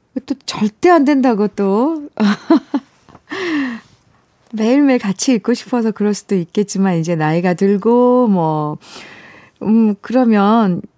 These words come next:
그 사랑하는 사람은 상대방의 그런, 그런 기쁨도 좀 약간 배려해 줄 줄 알아야 되는데 남편분이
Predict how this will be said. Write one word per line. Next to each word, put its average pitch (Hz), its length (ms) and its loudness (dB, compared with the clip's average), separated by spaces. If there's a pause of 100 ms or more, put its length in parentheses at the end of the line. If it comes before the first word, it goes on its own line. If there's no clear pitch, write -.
(320)
그 240 600 0
사랑하는 381 520 0
사람은 302 500 0
상대방의 311 720 -2
그런, 226 280 -2
그런 220 520 -4
기쁨도 240 800 0
좀 277 260 -2
약간 233 280 0
배려해 277 400 2
줄 240 220 -6
줄 208 220 -2
알아야 220 400 2
되는데 180 400 -2
남편분이 190 1000 0